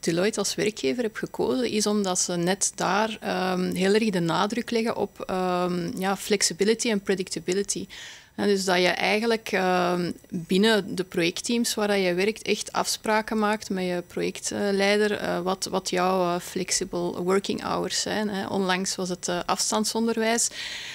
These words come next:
En ja, dan ben ik een ganse week, eh, naar boven en naar beneden moeten gaan om Smart School op te starten en te uploaden.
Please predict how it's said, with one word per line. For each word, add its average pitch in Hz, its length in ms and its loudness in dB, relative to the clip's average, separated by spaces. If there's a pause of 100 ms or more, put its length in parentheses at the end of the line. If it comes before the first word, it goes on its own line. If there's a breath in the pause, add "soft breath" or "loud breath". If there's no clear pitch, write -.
(120)
En 190 100 0
ja, 202 160 4
dan 185 260 2
ben 170 120 0
ik 175 160 -2
een 180 280 -2
ganse 180 360 0
week, 196 340 4
eh, 190 260 2
naar 180 180 0
boven 196 320 2
en 208 80 4
naar 190 140 0
beneden 185 360 0
moeten 220 240 0
gaan 208 320 2
om 185 120 0
Smart 190 380 0
School 214 300 0
op - 200 0
te 190 100 -2
starten - 480 -2
en 185 120 0
te - 180 -4
uploaden. 233 520 0